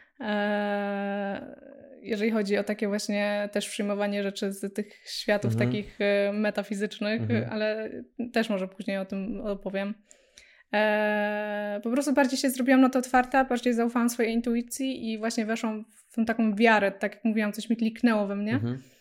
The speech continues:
Speaker 1: I to mi pozwoliło po prostu w pewnym stopniu połączyć się z tą osobą, z, która umarła
Speaker 2: Mhm.
Speaker 1: w moim życiu.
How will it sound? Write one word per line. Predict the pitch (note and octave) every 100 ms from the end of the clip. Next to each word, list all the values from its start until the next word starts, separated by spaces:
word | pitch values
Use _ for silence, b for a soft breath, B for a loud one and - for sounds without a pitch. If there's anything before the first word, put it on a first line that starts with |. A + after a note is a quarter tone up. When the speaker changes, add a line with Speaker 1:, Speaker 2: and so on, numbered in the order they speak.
| B -
Speaker 1:
I | A#3+
to | B3+
mi | C4+
pozwoliło | C4+ B3 A#3+ A#3+ B3 C4 C4
po | B3+
prostu | A#3 A#3+ - B3+ A#3+ A#3+ B3 B3 _ _ _ _ _ _ _ - - _ _ _
w | -
pewnym | B3+ B3 B3
stopniu | - B3+ B3 A#3
połączyć | A#3 A#3 A3+ A3+ A#3 B3 C4+ -
się | D4
z | -
tą | C#4+ C#4
osobą, | C4+ C#4+ C#4+ C#4 C#4 C#4 C4+ - _ - E3+
z, | A#3 A#3 - -
która | - C4+ C4+ C4 C4 C4 B3+ C4 C4+
umarła | B3+ B3+ B3+ C#4 F4+ B2+
Speaker 2:
Mhm. | A2+ C#3 D#3 - _ _
Speaker 1:
w | B3+
moim | B3 B3
życiu. | B3+ B3+ C#4